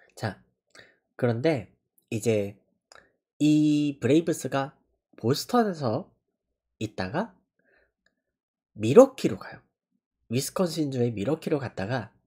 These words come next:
천구백육십육 년부터, 네, 애틀랜타 브레이브스로 연고지를 옮겼죠. 조지아주 애틀랜타로.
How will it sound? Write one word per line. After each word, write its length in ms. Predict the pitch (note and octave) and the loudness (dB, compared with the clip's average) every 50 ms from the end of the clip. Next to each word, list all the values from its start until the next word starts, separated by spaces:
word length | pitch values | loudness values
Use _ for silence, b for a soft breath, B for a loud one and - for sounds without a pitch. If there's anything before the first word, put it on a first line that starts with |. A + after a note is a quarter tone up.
| B B B B B B B | B B B B B B B
천구백육십육 1080 | B - C#4 D4+ D4+ D#4 D#4 D#4 D4 D4 - - G2+ - - - F#3 D3 G#2+ G#2 G2+ | B -4 -2 0 0 0 0 0 -2 -4 -4 -8 -8 -6 -4 -4 -4 -4 -4 -6 -6
년부터, 720 | C#3 G3+ B3+ C4 G3+ D3 C3 - - A#3 B3 C4+ B3+ - _ _ _ _ _ _ _ _ _ _ _ _ | -2 -2 -2 0 -2 -4 -4 -2 0 0 0 0 0 -8 _ _ _ _ _ _ _ _ _ _ _ _
네, 320 | - A2+ G#2 F2 F2+ - _ _ _ _ _ _ _ _ _ - | -4 -2 -2 -2 -4 -12 _ _ _ _ _ _ _ _ _ -12
애틀랜타 580 | G#2 - - F#3+ G#3+ A3+ A3+ - - G3 F#3+ | -12 -10 -6 -4 -4 -4 -4 -4 -8 -10 -8
브레이브스로 1160 | - C3 B2 A#2 A2 A#2+ A2+ G2+ - - - G2+ F#2 E2 E2 D#2 D2 D#2+ B2 D#3 E3 D#3+ - | -6 -4 -2 -2 -2 -4 -8 -10 -10 -8 -6 -6 -4 -4 -4 -4 -4 0 2 2 2 2 0
연고지를 440 | - A2+ G#2 G#2+ B2 G#2 G#2 G2 - | -2 -4 -4 -2 -4 -4 -4 -6 -6
옮겼죠. 540 | F#2 B2 E3 G3+ F3 - - - - - - _ _ _ _ _ _ | -4 -2 0 0 0 0 -2 -12 -14 -14 -14 _ _ _ _ _ _
조지아주 480 | - - A#2 A2 A#2+ C3 A#2 G#2+ - A2+ | -2 0 0 2 2 2 2 2 0 -4
애틀랜타로. 800 | G2 F2+ - - B2 A#2 G2+ - - F#2+ F2+ F#2 A2 G3+ - _ | -6 -6 -6 -6 -6 -6 -6 -6 -10 -12 -8 -6 -6 -8 -8 _